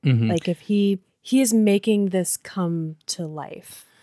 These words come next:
Speaker 1: Yeah, there, there's a, a line that says something along the lines of, like, "Maybe this is happening.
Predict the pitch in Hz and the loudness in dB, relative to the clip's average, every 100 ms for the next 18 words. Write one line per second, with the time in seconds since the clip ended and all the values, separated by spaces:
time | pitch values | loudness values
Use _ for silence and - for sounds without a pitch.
0 | _ 156 151 135 123 151 143 160 156 156 | _ 4 6 6 6 6 6 8 8 8
1 | 139 - 143 131 123 123 120 117 - 120 | 4 4 6 8 8 6 6 4 4 4
2 | 110 110 120 117 113 104 107 117 113 113 | 6 6 6 4 4 2 -2 -4 2 2
3 | - - 120 - - - - 156 160 185 | 2 2 2 2 0 0 0 2 2 4
4 | 156 143 120 113 113 110 104 123 110 107 | 6 6 4 2 2 0 -4 -2 -2 -2
5 | 120 120 131 139 131 120 117 117 104 - | 0 4 4 6 4 4 2 0 0 4
6 | 110 - 113 101 | 4 4 0 -2